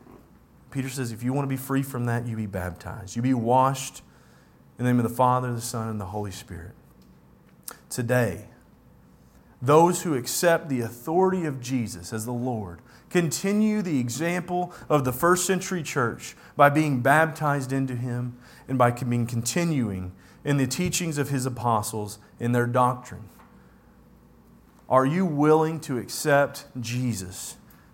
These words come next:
as a teacher with authority today? Are you willing to accept Jesus as the Lord?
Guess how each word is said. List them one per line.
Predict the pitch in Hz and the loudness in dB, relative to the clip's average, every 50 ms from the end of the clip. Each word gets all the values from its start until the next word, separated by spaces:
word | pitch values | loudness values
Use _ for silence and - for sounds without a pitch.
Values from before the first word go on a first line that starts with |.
| - - - _ _ _ _ - | -20 -20 -20 _ _ _ _ -8
as | - 123 127 113 | -4 -2 -2 -2
a | 113 | -2
teacher | 117 - - - 175 160 - - 156 143 135 | -6 -6 -6 -6 -6 -6 -4 -4 -4 -2 -2
with | 131 123 123 | -2 -2 -4
authority | 123 117 - 135 120 117 113 113 113 | -6 -6 -4 -2 -2 0 0 -2 -2
today? | 110 - - 117 101 90 80 90 - - - - - - - - _ _ - - - - - - | -4 -6 -8 -8 -8 -8 -10 -10 -16 -20 -20 -20 -20 -20 -20 -20 _ _ -20 -20 -20 -20 -8 2
Are | - 160 160 180 | 6 6 6 6
you | 190 202 196 180 | 6 2 2 0
willing | 160 151 156 165 185 220 214 196 185 170 156 143 - | 0 -2 -2 0 4 6 6 6 6 4 2 0 0
to | - 156 147 | 0 0 -2
accept | 139 147 - - 180 165 151 143 131 | 0 0 2 4 4 4 4 2 -2
Jesus | 127 135 165 175 165 147 131 131 123 117 - - - - - - - - - - _ - - | -4 -4 -2 -2 -2 -2 -2 -2 -4 -4 -4 -6 -8 -8 -12 -18 -20 -20 -20 -20 _ -8 -4
as | 143 151 139 135 | -2 -2 0 0
the | 135 139 | 0 0
Lord? | 139 139 139 143 135 127 113 98 87 85 82 | 2 2 2 2 0 0 0 -2 -4 -8 -12